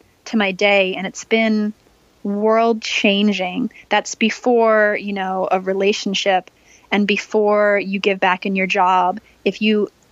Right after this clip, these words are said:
fill yourself up first and connect with yourself first and make sure you're feeling good, finding what feels good for you first, then when you go to the relationship or you go to the job, you're gonna be able to give back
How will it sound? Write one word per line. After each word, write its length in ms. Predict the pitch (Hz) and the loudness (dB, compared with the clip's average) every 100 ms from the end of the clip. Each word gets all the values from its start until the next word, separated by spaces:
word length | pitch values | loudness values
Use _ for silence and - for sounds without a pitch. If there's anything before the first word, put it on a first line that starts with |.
| _ _ | _ _
fill 320 | - - 285 | -6 0 2
yourself 400 | 311 254 196 190 | 2 0 0 0
up 120 | 196 | -2
first 300 | - 190 185 - | -2 -2 -2 -4
and 180 | 208 - | -6 -6
connect 560 | - 208 196 220 - | -2 0 2 0 0
with 220 | 196 190 | -2 -2
yourself 420 | 185 185 - 175 - | -4 -2 0 -2 -2
first 500 | - 87 - - - - - - | 0 0 -2 -8 -18 -18 -16 -8
and 160 | - 208 | 0 2
make 160 | 208 214 | 2 2
sure 240 | - 220 | 2 0
you're 400 | 196 190 220 269 | 2 0 2 2
feeling 540 | 269 220 190 185 180 | 0 0 0 0 -6
good, 400 | 175 170 - - - | -2 0 0 -6 -2
finding 360 | 208 196 208 202 | 0 2 2 2
what 160 | 202 | -2
feels 380 | - 214 196 196 | -2 0 0 0
good 200 | 196 190 | -2 -2
for 220 | - 202 | -2 0
you 300 | 185 196 208 | 2 2 2
first, 600 | 202 - 196 - - - - - - _ | 0 0 0 0 -6 -10 -16 -20 -20 _
then 320 | 208 247 294 | 0 2 4
when 100 | 277 | 2
you 100 | 226 | 0
go 240 | 196 226 262 | -2 0 2
to 100 | 277 | 2
the 80 | |
relationship 720 | 202 196 190 180 196 185 190 180 _ _ | 0 0 -2 -2 -8 -2 0 0 _ _
or 100 | - | -2
you 140 | 202 202 | 0 -2
go 340 | 190 208 233 | 0 2 4
to 560 | 262 - 214 190 185 185 - | 2 0 2 4 2 -2 -4
the 80 | 185 | -2
job, 400 | 196 175 175 185 | 2 2 2 2
you're 100 | 208 | 2
gonna 180 | 226 | 2
be 160 | 214 208 | 2 2
able 200 | 190 185 | 2 0
to 80 | 185 | -4
give 340 | 185 202 190 | 0 -2 0
back 480 | 185 175 175 180 - | 0 2 2 0 -8